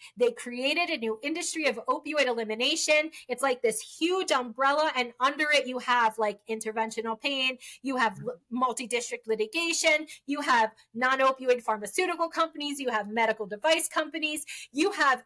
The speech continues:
all of these things under opioid elimination. And that's why we haven't been able to fight, because the billions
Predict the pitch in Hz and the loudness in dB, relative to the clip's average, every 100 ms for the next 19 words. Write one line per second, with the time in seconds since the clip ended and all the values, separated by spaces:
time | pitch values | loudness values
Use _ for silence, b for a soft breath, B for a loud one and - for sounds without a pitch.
0 | - 262 311 349 311 294 285 285 269 - | 0 4 4 2 -2 -4 -4 -4 -6 -8
1 | - 277 294 277 240 202 233 262 277 262 | 2 2 4 2 0 2 2 0 0 0
2 | 262 254 247 233 233 240 233 185 185 185 | 2 2 0 0 0 0 -2 -4 -10 -16
3 | 208 B B _ 269 269 269 202 254 381 | -18 B B _ 0 0 -4 0 2 2
4 | - 539 359 381 370 370 370 339 339 349 | 2 2 2 2 2 2 -2 -2 -2 -2
5 | 359 359 320 427 440 262 - 285 - 262 | -4 0 2 2 2 -4 0 0 2 0
6 | 196 _ _ 302 302 311 285 240 202 185 | -2 _ _ 4 6 6 4 2 2 -2
7 | 190 | -6